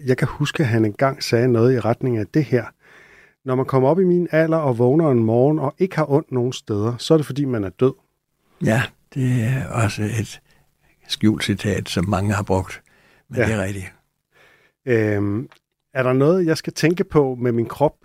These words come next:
Speaker 1: i de kommende årtier, som på en eller anden måde, har du et godt råd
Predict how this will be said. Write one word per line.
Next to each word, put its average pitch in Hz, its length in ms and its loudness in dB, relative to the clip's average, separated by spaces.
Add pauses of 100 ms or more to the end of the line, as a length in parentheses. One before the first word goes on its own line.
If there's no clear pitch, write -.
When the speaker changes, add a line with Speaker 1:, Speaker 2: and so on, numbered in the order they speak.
(140)
Speaker 1:
i 127 160 -8 (120)
de 120 80 -12
kommende 127 440 -2
årtier, 127 400 -8
som 107 200 -2
på 127 100 4
en 135 80 6
eller 120 140 2
anden 110 140 4
måde, 107 280 4 (920)
har - 260 -6
du 135 160 -2
et 127 200 0
godt - 300 -2
råd 120 200 -2